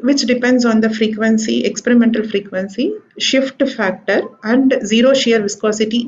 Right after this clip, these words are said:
eta, eta naught and the glassy modulus G G. The another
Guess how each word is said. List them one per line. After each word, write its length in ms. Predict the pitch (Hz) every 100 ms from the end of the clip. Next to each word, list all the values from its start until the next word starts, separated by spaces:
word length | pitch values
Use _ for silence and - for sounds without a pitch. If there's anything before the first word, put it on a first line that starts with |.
| 202
eta, 300 | 202 226 - 254 -
eta 320 | 220 214 226
naught 300 | 196 185 359 -
and 180 | 240 247
the 60 |
glassy 400 | 226 220 214 254
modulus 580 | 240 202 180 175 427 - - - - -
G 200 | 226 202
G. 200 | - - - _ _ _ _ _ _ _ _ _ _ - - -
The 140 | 285
another 460 | 240 240 392 403 -